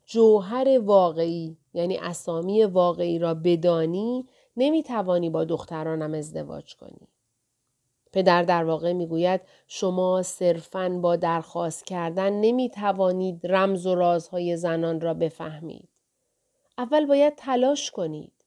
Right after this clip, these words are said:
باید برای فهم این مطلب زحمت بکشید.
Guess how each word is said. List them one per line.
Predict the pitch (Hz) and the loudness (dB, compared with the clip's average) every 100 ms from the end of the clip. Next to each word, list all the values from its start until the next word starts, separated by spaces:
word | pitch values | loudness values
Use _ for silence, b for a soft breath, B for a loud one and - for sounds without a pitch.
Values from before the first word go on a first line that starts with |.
| _ _ _ _ _ _ - | _ _ _ _ _ _ 2
باید | 214 214 214 | 6 6 4
برای | 202 196 214 | 2 4 0
فهم | - 247 247 247 | -2 -10 -6 -4
این | 233 220 202 | -4 -4 -4
مطلب | 190 220 214 | -6 -4 -6
زحمت | 208 196 202 196 240 262 - | -4 -4 -4 -4 -6 -8 -10
بکشید. | 170 - - - - | -14 -12 -14 -14 -16